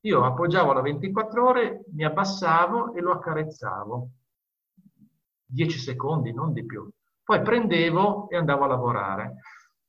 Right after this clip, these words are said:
Dopo il terzo, quarto giorno, dopo aver incontrato questo professore, quindi si è attivato qualche, qualche pensiero particolarmente profondo dentro di me,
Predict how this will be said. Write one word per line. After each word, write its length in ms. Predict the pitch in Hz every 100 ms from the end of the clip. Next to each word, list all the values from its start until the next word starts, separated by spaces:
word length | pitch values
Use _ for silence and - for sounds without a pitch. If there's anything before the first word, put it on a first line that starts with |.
| _ _ _ _ _ _ _
Dopo 520 | 156 160 240 - 269
il 520 | 240 180 160 151 - -
terzo, 600 | - 190 175 - 143 127
quarto 400 | - 170 170 165
giorno, 920 | 139 175 156 135 120 120 113 120 -
dopo 340 | 143 185 196 180
aver 200 | 160 185
incontrato 580 | - 147 131 151 170 175
questo 280 | 139 139
professore, 600 | 131 131 127 127 175 190
quindi 580 | 156 156 156 147 151 - _ _ _ _
si 280 | - - 208
è 40 |
attivato 1300 | 220 214 180 160 165 185 190 185 180 170 - - _ _ _ _
qualche, 580 | - 165 170 170 165 156
qualche 340 | 170 170 170 -
pensiero 880 | 151 127 139 165 165 160 151 143
particolarmente 540 | 160 156 156 147 165 139
profondo 400 | 143 - 143 131
dentro 200 | 131 175
di 80 | 175
me, 400 | 175 233 -